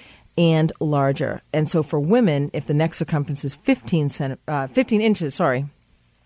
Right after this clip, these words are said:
the neck circumference for men is seventeen inches, um, and for women it's fifteen inches or more. Uh, if you have a narrowed airway, you may have inherited a narrow airway, uh, or a narrow throat, or tonsils and adenoids may become enlarged and block the airway, and that happens in children.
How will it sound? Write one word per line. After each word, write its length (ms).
the 140
neck 180
circumference 480
for 100
men 260
is 160
seventeen 480
inches, 500
um, 280
and 160
for 120
women 280
it's 140
fifteen 480
inches 600
or 140
more. 340
Uh, 400
if 140
you 60
have 100
a 60
narrowed 500
airway, 480
you 160
may 140
have 120
inherited 500
a 60
narrow 460
airway, 640
uh, 300
or 140
a 40
narrow 360
throat, 500
or 100
tonsils 540
and 140
adenoids 480
may 100
become 300
enlarged 480
and 120
block 340
the 120
airway, 340
and 120
that 100
happens 320
in 100
children. 520